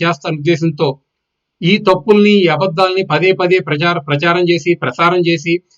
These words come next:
చంద్రబాబు నాయుడు గారిని తప్పుడు వాడిగా చూపిస్తే ఎంతో కొంత ప్రజలు నమ్మి మళ్ళీ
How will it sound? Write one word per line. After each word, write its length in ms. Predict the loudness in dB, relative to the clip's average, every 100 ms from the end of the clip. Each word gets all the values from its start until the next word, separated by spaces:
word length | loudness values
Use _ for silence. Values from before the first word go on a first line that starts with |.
| _
చంద్రబాబు 380 | -4 0 2 2
నాయుడు 160 | 0 0
గారిని 180 | 0 -2 -4
తప్పుడు 240 | 0 6 6
వాడిగా 260 | 6 2 0
చూపిస్తే 360 | 0 -2 0 0 0 -2 _ _ -4
ఎంతో 260 | 0 2 2
కొంత 200 | 2 0 -2
ప్రజలు 260 | -2 0 2
నమ్మి 300 | 2 2 2 2 -6 _
మళ్ళీ 220 | -2 0